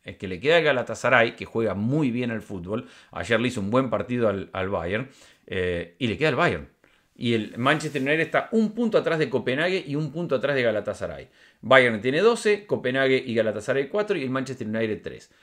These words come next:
¿Tiene posibilidades de clasificar? Sí, tiene posibilidades de clasificar. No pasa tanto por hacer cuentas o por la matemática, pasa tanto por mirarse al espejo y ver cuánto está dando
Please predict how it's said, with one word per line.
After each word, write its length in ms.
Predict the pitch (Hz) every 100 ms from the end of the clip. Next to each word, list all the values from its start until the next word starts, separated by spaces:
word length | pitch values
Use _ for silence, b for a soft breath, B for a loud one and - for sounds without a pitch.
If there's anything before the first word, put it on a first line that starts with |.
| b b
¿Tiene 240 | 185 202
posibilidades 440 | 175 160 160 185 160
de 40 |
clasificar? 500 | 147 131 139 165 -
Sí, 320 | - - 127 98
tiene 180 | 104
posibilidades 340 | 92 90 87 78
de 60 |
clasificar. 460 | 76 78 76 73 - b b b b
No 320 | - 135 156 156
pasa 300 | 175 151 -
tanto 540 | 156 117 104 92 - _ _ _ _ _ -
por 160 | 107 101
hacer 320 | 90 123 120
cuentas 360 | 160 156 123 104
o 80 | 92
por 100 | 104
la 100 | 107
matemática, 720 | 110 135 160 156 156 185 180 B B
pasa 240 | - 113 107
tanto 200 | 120 147
por 120 | 104
mirarse 360 | 95 101 120 117
al 80 | 123
espejo 320 | 123 135 139
y 40 |
ver 240 | 113 120 -
cuánto 320 | 120 127 127
está 200 | 127 110
dando 420 | 113 117 123 131